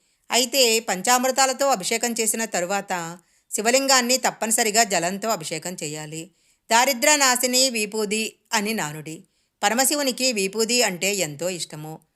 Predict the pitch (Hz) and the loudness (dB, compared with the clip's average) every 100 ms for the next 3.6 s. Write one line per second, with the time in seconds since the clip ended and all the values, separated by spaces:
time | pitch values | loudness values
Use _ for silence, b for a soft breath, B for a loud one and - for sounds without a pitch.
0 | _ _ - 208 233 269 294 294 269 240 | _ _ -4 0 4 6 6 6 4 2
1 | 240 247 196 196 226 226 214 196 175 175 | 2 0 0 0 0 0 -2 -4 -6 -8
2 | 196 180 202 240 247 247 269 202 165 208 | -6 -2 0 0 -2 2 2 2 0 -4
3 | 202 196 190 180 170 190 | -4 -6 -6 -8 -8 -12